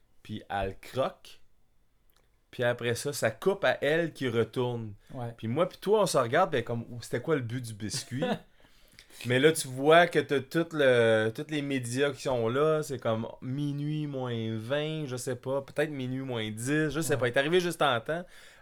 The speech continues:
Speaker 1: Elle va voir Janeway, Monsieur Janeway.
Speaker 2: Puis elle dit, euh, au fond, c'est à cause des biscuits
Speaker 1: <laughs> Ouais, parce que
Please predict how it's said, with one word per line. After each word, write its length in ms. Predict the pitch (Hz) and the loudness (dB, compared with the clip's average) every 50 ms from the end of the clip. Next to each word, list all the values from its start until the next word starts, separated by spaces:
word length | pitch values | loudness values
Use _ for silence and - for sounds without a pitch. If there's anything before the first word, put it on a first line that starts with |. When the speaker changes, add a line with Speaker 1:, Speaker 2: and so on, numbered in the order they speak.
| - - - | -10 0 4
Speaker 1:
Elle 160 | - 135 139 | 6 6 6
va 140 | 135 151 160 | 6 4 2
voir 440 | 135 135 139 143 147 151 151 147 135 | 4 4 4 6 8 8 6 4 2
Janeway, 640 | 127 139 131 123 120 120 120 120 127 135 143 143 135 | 0 -4 -4 -2 -4 -4 -2 -2 0 -2 -2 -2 -4
Monsieur 480 | 123 117 117 117 - - 151 147 143 | -4 -4 -4 -4 -6 -6 -6 -6 -6
Janeway. 640 | 123 120 113 110 107 107 104 104 113 127 143 151 151 - _ - - _ _ _ _ _ | -4 -4 -4 -4 -4 -4 -4 -4 -4 -6 -6 -8 -12 -14 _ -20 -20 _ _ _ _ _
Speaker 2:
Puis 360 | - - - 135 127 127 131 | -20 -20 -18 -16 -12 -10 -8
elle 280 | 127 123 117 113 113 110 | -8 -8 -8 -8 -10 -12
dit, 540 | 113 117 131 143 151 160 170 165 160 - - - - - - - 131 | -12 -12 -10 -8 -8 -8 -8 -8 -10 -14 -18 -20 -20 -20 -16 -12 -10
euh, 260 | 127 123 123 123 131 - - - - - - - - - - - - - - - - - | -8 -6 -6 -6 -8 -8 -12 -14 -18 -20 -20 -20 -20 -20 -18 -20 -20 -20 -20 -20 -18 -14
au 100 | 147 127 | -12 -12
fond, 340 | 113 - - 170 170 175 170 | -8 -4 -2 0 0 0 0
c'est 120 | 170 - | -2 -2
à 80 | 135 131 | -4 -2
cause 220 | - 156 160 160 | -2 -2 -2 -2
des 100 | 156 143 | -4 -8
biscuits 500 | 131 123 123 - - - - 127 139 160 - - | -10 -10 -12 -12 -12 -12 -12 -14 -14 -14 -14 -2
Speaker 1:
<laughs> 60 | - | 6
Ouais, 240 | 220 220 - 233 208 | 8 8 10 10 8
parce 180 | 190 185 185 - | 6 2 -4 -2
que 80 | 208 | -2